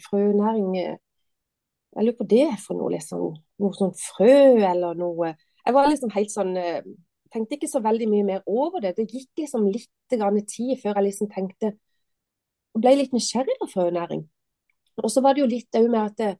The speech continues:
eh, det var liksom litt, eh, lojaliteten din,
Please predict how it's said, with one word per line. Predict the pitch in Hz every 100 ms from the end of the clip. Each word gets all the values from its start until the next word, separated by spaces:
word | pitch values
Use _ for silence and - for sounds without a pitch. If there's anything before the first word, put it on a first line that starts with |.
| _ _ _ _ _ _
eh, | - 208
det | 196
var | 247
liksom | 254 233 220 _ _ -
litt, | 214 220 _ -
eh, | 226 202 190 _ _ _ _
lojaliteten | - 208 226 233 226 - - 294 330 _ - 170 156 _ _
din, | 185 190 277 170